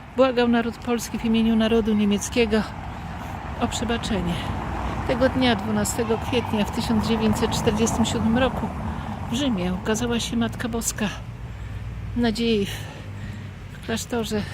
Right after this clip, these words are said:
znaczy w, przy Trzech Fontannach, miejscu ścięcia świętego Pawła. Zapowiedziana była piętna-, y, dwunastego kwietnia w tysiąc dziewięćset trzydziestym siódmym roku w Trzech Fontannach Luigine Sinapi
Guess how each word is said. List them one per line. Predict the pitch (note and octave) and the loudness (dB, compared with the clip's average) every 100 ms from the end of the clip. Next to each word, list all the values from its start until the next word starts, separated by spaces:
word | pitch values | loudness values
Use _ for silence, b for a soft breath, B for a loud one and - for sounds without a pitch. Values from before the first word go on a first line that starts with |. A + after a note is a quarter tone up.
| - | -2
znaczy | B3 B3 B3 | 2 2 0
w, | A3+ - B3+ A3 | -4 -6 -4 -2
przy | - - | -4 -2
Trzech | C4+ B3 | -2 0
Fontannach, | B3+ A#3+ B3+ G#3 F#3 E3 | 0 0 2 2 0 -2
miejscu | G#3 G3 - G3+ - - B B | -2 -2 -2 -4 -4 -6 B B
ścięcia | - - G#3+ A3 | -4 -2 -2 -2
świętego | - A3 G#3 A3 G#3 | -2 0 0 2 0
Pawła. | G#3 C#4 A#3 F3+ F3+ - - B B B B B - | 0 2 2 2 0 -2 -6 B B B B B -2
Zapowiedziana | C4 - A#3+ B3+ C4+ A#3+ G3+ | 2 4 4 4 4 4 2
była | G3+ G3+ G3 B B - - | 2 2 0 B B -4 -2
piętna-, | A3+ A3+ A3 | -2 -2 0
y, | A3+ A3+ A3+ A#3 - - - | 4 4 2 -2 -10 -16 -10
dwunastego | - A#3 A3 - G#3 G3+ | -4 -2 -2 -4 -4 -4
kwietnia | - G#3 - G3 F3+ B B B - | -2 -4 -2 -6 -6 B B B -16
w | - | -10
tysiąc | A3 G#3+ G3 | -6 -4 -4
dziewięćset | G#3 G#3+ - G3 | -2 -2 -4 -10
trzydziestym | - G#3 - G3+ | -8 -8 -6 -6
siódmym | - G3 G3+ G#3 | -6 -6 -2 -2
roku | A3 - G3+ | -2 -6 -10
w | |
Trzech | - G#3 | -8 -10
Fontannach | - G3+ - A3+ G#3+ G#3 | -8 -8 -4 -2 -2 -4
Luigine | A3 G#3 A3 A3 | -4 -4 -2 -2
Sinapi | G#3 A3 A3 G#3+ - | -2 -2 -2 -2 -4